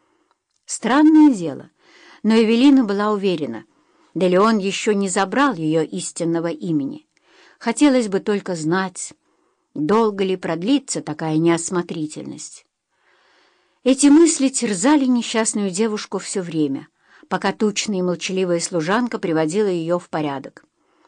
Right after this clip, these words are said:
Чужачке предоставили вдосталь горячей воды и чистую одежду, темные плотные брюки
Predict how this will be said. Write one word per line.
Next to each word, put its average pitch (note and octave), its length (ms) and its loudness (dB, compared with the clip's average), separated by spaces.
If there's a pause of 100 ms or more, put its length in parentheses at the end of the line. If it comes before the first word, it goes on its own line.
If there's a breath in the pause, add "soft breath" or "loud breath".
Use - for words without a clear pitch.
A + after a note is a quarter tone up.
(500 soft breath)
Чужачке C#4+ 580 2
предоставили F3 720 -2
вдосталь E3+ 480 -2
горячей D#3+ 460 -4
воды D#3+ 420 2
и - 60 -8
чистую C#3+ 460 -8
одежду, D3 560 -6 (500 soft breath)
темные A#3 400 4
плотные A3 440 0
брюки G#3 540 0